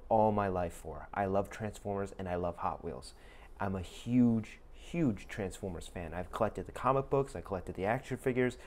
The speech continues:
Um, I sold the action figures because I decided to move on to other ventures, but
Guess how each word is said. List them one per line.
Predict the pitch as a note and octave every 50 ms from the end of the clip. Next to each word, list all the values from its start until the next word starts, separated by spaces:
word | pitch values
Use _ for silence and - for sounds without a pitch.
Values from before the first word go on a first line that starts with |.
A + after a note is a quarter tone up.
| - - - - - - -
Um, | F#2+ F#2+ F#2 F2 F2 - -
I | G2
sold | - - - D3 D#3+ D3+
the | C#3
action | A#2+ A2 G2+ - - G#2
figures | - G#2+ G2 A2 G#2+ G2
because | - G#2+ F#2+ - G#2 G2 G2 F#2+ F2+ E2+ - - -
I | F#2 F#2 F2+ F2 F2 F2
decided | F#2 - G#2 G2 F#2+ F#2+ F2+ -
to | - F2+ F2+ F2+ F2 E2+ E2+ E2
move | F2+ F#2+ F#2+ F2
on | F#2+ F#2 F2+ F2+ F2 E2+ - -
to | F#2+ F2+ E2+ E2
other | F2+ F2 F2+ F2 E2+ E2 D#2+
ventures, | - A2 A#2 A2 - B2+ B2+ C3 C3 - - - - - - - - - - - - -
but | A2 G#2+ A2 A2 -